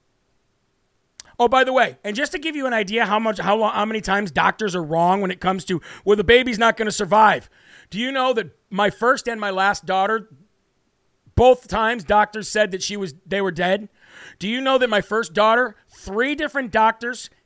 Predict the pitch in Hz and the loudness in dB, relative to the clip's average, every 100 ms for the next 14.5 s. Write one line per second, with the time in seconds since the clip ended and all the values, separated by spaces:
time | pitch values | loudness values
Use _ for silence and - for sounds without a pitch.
0 | _ 151 180 269 302 285 247 240 226 240 | _ -6 0 2 2 -2 -2 -6 -4 -4
1 | - 180 165 156 - _ - 220 247 226 | -6 -8 -6 -10 -16 _ -2 2 2 2
2 | - 208 - 175 - - - - 220 294 | -4 -8 -8 -10 -8 -8 -8 -4 4 6
3 | 285 196 117 82 _ _ - - - - | 6 2 -10 -16 _ _ -14 -10 -10 -2
4 | 247 294 302 247 196 190 175 _ _ - | 4 6 4 2 -4 -6 -8 _ _ -4
5 | 208 208 196 190 180 170 160 _ - 233 | 2 4 4 4 2 -4 -14 _ -6 -4
6 | 214 214 208 214 220 214 165 208 196 175 | -2 0 0 0 -2 -2 -2 -2 -2 -6
7 | 156 - - 190 208 220 208 190 202 240 | -12 -16 -20 -12 -6 -6 -6 -6 -2 0
8 | 233 233 208 190 196 208 202 175 185 185 | 2 0 0 2 2 0 -2 -4 -4 -2
9 | 208 190 - 170 202 202 214 208 196 180 | -2 -2 -6 -2 2 2 0 -6 -8 -6
10 | 220 208 214 226 202 170 - 147 214 220 | -4 -2 -4 -6 -6 -10 -12 -4 0 0
11 | - 190 - 202 208 196 202 185 165 185 | -4 -10 -4 -4 -4 -4 -2 -2 -2 -2
12 | 196 202 185 - 196 185 170 - - - | -2 -4 -4 2 2 2 -2 -8 -18 -18
13 | - - 202 294 311 285 285 226 - 247 | -14 -6 -2 0 2 4 4 2 -2 -6
14 | 240 160 202 226 | -6 -2 0 0